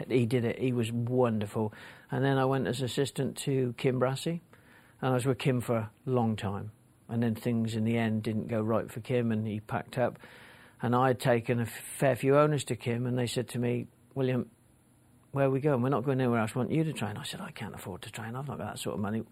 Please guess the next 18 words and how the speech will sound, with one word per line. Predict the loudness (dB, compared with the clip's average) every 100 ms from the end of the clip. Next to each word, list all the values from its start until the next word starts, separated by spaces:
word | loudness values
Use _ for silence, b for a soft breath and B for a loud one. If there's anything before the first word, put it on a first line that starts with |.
| -8
"You | -4 -2
can. | 0 0 2
We're | 2
gonna | 0 0
be | 0 0
behind | 0 -2 -4 -6
you." | -8 B B B B B -10
So | 2 4
we | 4 2
found | 2 2 4
a |
little | 4 4 0 -2 -4
yard | 0 2 2 0
to | -2
rent, | 2 2 0 -4 -14 -20 -20 _ _ -8
which | -6 -4
we | -4
did. | 0 0 -2